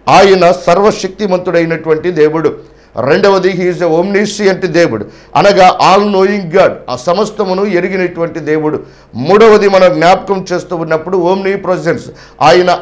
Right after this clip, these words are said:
అన్నిటిలో అంతటా ఉన్న అటువంటి దేవుడు. ఈ లక్షణాలు కలిగినటువంటి దేవునిని ఎలీషా అడుగుతున్నటువంటి ప్రశ్న, "ఏలియా దేవుడు ఎక్కడ ఉన్నాడు?"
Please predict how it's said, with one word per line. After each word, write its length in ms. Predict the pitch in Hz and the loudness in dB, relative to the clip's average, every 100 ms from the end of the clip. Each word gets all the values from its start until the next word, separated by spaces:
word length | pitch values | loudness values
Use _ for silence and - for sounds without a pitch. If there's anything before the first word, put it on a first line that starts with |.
| 143 | -2
అన్నిటిలో 560 | 190 208 214 214 214 | -2 -2 -4 0 2
అంతటా 720 | 175 160 185 202 202 208 180 196 | 2 -2 -6 -8 -6 -4 0 0
ఉన్న 280 | 170 180 175 - | 0 -4 -4 -6
అటువంటి 360 | 160 170 160 | -2 -2 -2
దేవుడు. 360 | 147 160 156 - - - 156 | -2 -2 0 -4 -10 -12 -6
ఈ 120 | 190 | 0
లక్షణాలు 540 | 175 180 214 240 240 | 2 2 2 2 2
కలిగినటువంటి 1000 | 233 208 196 196 190 180 190 185 175 - - - | 0 -2 0 -2 -2 -2 -2 -2 -4 -6 -12 -18
దేవునిని 680 | 113 160 202 202 170 175 202 | -2 2 4 2 0 0 0
ఎలీషా 400 | 175 214 - 202 | 0 -2 -2 0
అడుగుతున్నటువంటి 720 | 170 175 180 180 170 170 156 | 0 -2 -6 -6 -4 -4 -6
ప్రశ్న, 640 | 156 151 151 - 175 143 - - - | -6 -4 -4 -4 -4 -4 -4 -16 -12
"ఏలియా 440 | 123 160 202 208 185 | -2 0 2 4 2
దేవుడు 420 | 170 170 165 175 | 2 -4 -2 -2
ఎక్కడ 340 | 175 156 165 | -2 -2 -2
ఉన్నాడు?" 680 | 151 139 139 151 151 - - | -4 -2 0 0 -2 -8 -20